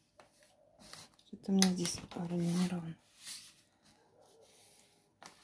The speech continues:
Значит, у меня здесь увлажнитель стоит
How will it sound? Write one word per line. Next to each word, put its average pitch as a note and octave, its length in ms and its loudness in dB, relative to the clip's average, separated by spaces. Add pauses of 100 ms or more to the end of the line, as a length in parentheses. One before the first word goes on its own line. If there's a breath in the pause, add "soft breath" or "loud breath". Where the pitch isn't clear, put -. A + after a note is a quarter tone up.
(600 soft breath)
Значит, A#3 600 8 (2250 loud breath)
у G#3+ 60 4
меня A3 340 12
здесь F#3+ 340 6
увлажнитель G#3+ 720 8
стоит D3+ 480 -2